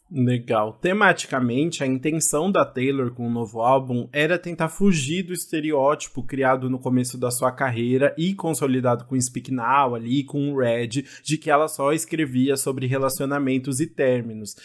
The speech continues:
Então, pra nova era, ela decidiu que ia focar muito mais nas amizades e outros assuntos da juventude e liberdade que ela foi adquirindo ali na época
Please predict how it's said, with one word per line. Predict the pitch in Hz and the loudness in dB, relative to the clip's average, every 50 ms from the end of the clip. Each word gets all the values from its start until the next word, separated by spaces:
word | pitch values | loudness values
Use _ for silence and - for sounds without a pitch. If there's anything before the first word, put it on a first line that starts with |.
| - - - | -20 -8 -6
Então, | 139 135 143 160 160 160 | -2 0 2 0 0 0
pra | 160 160 156 156 175 196 | 0 2 4 4 4 4
nova | 202 190 165 131 135 131 123 | 2 0 -2 -2 -2 -2 0
era, | 123 123 131 143 151 143 | 0 0 0 0 0 0
ela | 131 127 127 123 | 0 0 -2 -2
decidiu | 123 131 127 - - 139 117 131 139 131 | -2 -4 -4 -4 -4 -4 -4 -4 -4 -2
que | 131 - | 0 0
ia | 139 135 | -2 0
focar | - 151 139 - 147 135 | 0 -2 0 2 2 2
muito | 131 135 143 147 147 - | 2 2 0 -2 -4 -4
mais | 156 147 131 139 135 123 | -2 0 0 0 0 -2
nas | 139 139 139 135 123 | -2 -2 -2 -2 0
amizades | 131 131 147 160 175 165 143 147 123 120 120 127 127 127 147 143 - - - - - | 0 0 0 0 -2 -2 0 2 2 2 2 0 -2 -4 -6 -6 -6 -8 -12 -14 -6
e | 165 175 | -2 0
outros | 180 185 196 214 196 196 208 202 180 | 2 2 2 0 0 -4 -6 -2 0
assuntos | 190 190 190 190 - 156 156 165 160 - 151 | 0 0 0 0 0 0 -2 -2 -4 -4 -2
da | 151 151 147 | 2 2 2
juventude | 135 131 143 135 135 143 147 135 - - 139 135 147 170 170 135 123 143 | 2 0 -4 -4 -4 -4 -4 -4 -4 -2 0 2 2 2 0 0 -2 -2
e | 135 | -2
liberdade | 127 127 127 135 143 143 127 123 120 123 135 135 127 120 127 | -2 0 2 2 0 0 0 0 0 2 0 0 -2 -6 -8
que | - 151 | -4 -2
ela | 139 139 | -2 -2
foi | 135 - 143 | 0 0 0
adquirindo | 139 131 - - - 160 151 143 139 147 147 131 | 0 0 -2 -2 0 0 0 2 2 0 0 2
ali | 135 127 127 127 131 | 2 2 2 0 2
na | 139 139 139 131 | 2 2 2 2
época | 123 123 127 127 127 - - 147 | 0 0 -2 -2 -4 -6 -6 -6